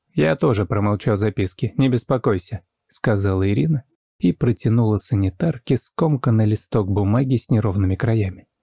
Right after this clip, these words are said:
"Хорошо, Ирина Федоровна, я правда никому, ни единой живой душе", пообещала Настя и, не глядя, убрала записку в карман. Старшая медсестра,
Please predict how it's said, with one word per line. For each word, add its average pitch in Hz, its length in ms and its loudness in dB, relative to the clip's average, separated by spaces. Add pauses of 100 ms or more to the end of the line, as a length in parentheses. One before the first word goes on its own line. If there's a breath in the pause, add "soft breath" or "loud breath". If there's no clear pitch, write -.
(440)
"Хорошо, 113 560 0
Ирина 117 220 2
Федоровна, 110 500 -2 (280)
я 113 260 0 (160)
правда 117 320 0
никому, 120 420 2
ни 117 280 4
единой 135 400 2
живой 131 280 2
душе", 127 360 -2 (460)
пообещала 104 680 0
Настя 123 480 -2 (200)
и, 165 140 2
не 135 200 4
глядя, 110 440 2
убрала 101 380 0
записку 107 460 -2
в - 80 -10
карман. 110 420 -4 (920)
Старшая - 560 -4
медсестра, 101 800 -2